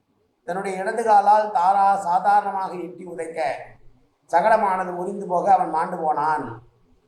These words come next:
யமுனைக்கு குளிக்கச் செல்கிறாள் யசோதை. அப்படி குளிக்கச் செல்கிற யசோதை குழந்தை அங்கே ஒரு தொட்டிலை கட்டி ஒரு வண்டிக்கடியிலே போட்டுவிட்டு குளிக்கச் செல்கிறாள்.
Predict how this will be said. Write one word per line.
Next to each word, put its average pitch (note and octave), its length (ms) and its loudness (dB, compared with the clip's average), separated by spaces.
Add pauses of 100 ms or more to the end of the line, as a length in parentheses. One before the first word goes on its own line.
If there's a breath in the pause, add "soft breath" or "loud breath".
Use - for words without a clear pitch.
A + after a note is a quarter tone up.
(140)
யமுனைக்கு G#3+ 440 -6
குளிக்கச் G3+ 420 -8
செல்கிறாள் E3+ 380 2
யசோதை. D#3+ 680 -6 (680)
அப்படி F3+ 320 2
குளிக்கச் G#3+ 400 -6
செல்கிற G3 260 -6
யசோதை G3 400 -2
குழந்தை G3+ 360 -2
அங்கே F#3+ 240 0
ஒரு F3 180 -6
தொட்டிலை F3+ 400 -6
கட்டி F3 580 -6 (680)
ஒரு - 80 -10
வண்டிக்கடியிலே F#3+ 680 -2
போட்டுவிட்டு G3 500 -4
குளிக்கச் G3 400 -6
செல்கிறாள். B2+ 400 -6